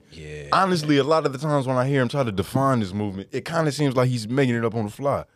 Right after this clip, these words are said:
Speaker 2: Like, I'm not gonna lie to you. Like, he be like,
Speaker 1: Yeah.
Speaker 2: "Ah, nah, nah, that ain't P."
Speaker 1: Yeah, nigga.
Speaker 2: Yeah.
Speaker 1: Bro, when it, on his Breakfast Club interview, shout out fucking Gunna. This nigga, he, he, <laughs> he was describing that shit. He was like,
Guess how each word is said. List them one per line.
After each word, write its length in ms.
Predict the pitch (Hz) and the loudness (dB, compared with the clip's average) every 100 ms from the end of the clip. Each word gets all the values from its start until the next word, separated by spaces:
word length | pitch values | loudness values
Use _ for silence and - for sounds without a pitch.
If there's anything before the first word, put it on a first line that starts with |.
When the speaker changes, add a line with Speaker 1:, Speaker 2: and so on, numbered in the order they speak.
| _ | _
Speaker 2:
Like, 140 | 123 | -8
I'm 80 | 135 | -2
not 120 | 131 | 0
gonna 140 | 123 123 | 0 2
lie 140 | 135 | 0
to 60 | 107 | 0
you. 80 | 101 | -2
Like, 160 | 101 | -4
he 80 | 127 | -4
be 80 | 123 | -4
like, 120 | - | -2
Speaker 1:
Yeah. 240 | 92 90 82 | 0 -2 -4
Speaker 2:
"Ah, 0 | |
nah, 120 | 85 | -8
nah, 160 | - - - - - 277 - - - - | -14 -16 -18 -20 -20 -20 -16 -14 -14 -10
that 140 | 113 | -10
ain't 140 | - | -10
P." 120 | 117 - _ - 220 | -12 -14 _ -16 -2
Speaker 1:
Yeah, 280 | 226 220 214 | 0 2 0
nigga. 760 | 226 214 226 185 156 147 104 - - | 0 0 2 6 6 6 2 -2 -8
Speaker 2:
Yeah. 80 | 113 139 | -8 -2
Speaker 1:
Bro, 320 | 156 147 143 139 | 2 2 2 0
when 220 | 151 156 | -4 -4
it, 140 | - - _ _ - | -6 -12 _ _ -2
on 100 | 131 | 0
his 160 | 131 110 | 0 0
Breakfast 420 | 135 143 131 - | 0 0 -2 -2
Club 280 | 135 131 127 | 0 2 2
interview, 320 | 127 117 123 | 2 0 -2
shout 260 | - 175 | -4 -8
out 180 | 185 156 | -8 -10
fucking 360 | 123 113 98 98 | -10 -10 -10 -2
Gunna. 320 | 110 92 80 - _ - | -2 -2 -6 -12 _ -10
This 260 | 147 151 151 | -6 -6 -2
nigga, 500 | 147 131 131 - - - - - | 0 2 2 0 -10 -16 -20 -4
he, 360 | 143 185 185 185 | 2 4 4 4
he, 480 | 156 196 185 175 - _ _ _ _ _ _ - | 2 2 2 0 -6 _ _ _ _ _ _ -2
<laughs> 340 | - 719 160 151 | 0 2 2 2
he 140 | 190 | 4
was 240 | 170 143 123 | 2 0 -2
describing 540 | 120 - 120 120 98 | -4 0 0 2 0
that 180 | 90 87 | -2 -4
shit. 260 | 92 82 - - - 127 | -6 -6 -10 -20 -20 -6
He 220 | 110 123 | 0 2
was 220 | 120 110 | 4 2
like, 260 | 107 92 | 0 -2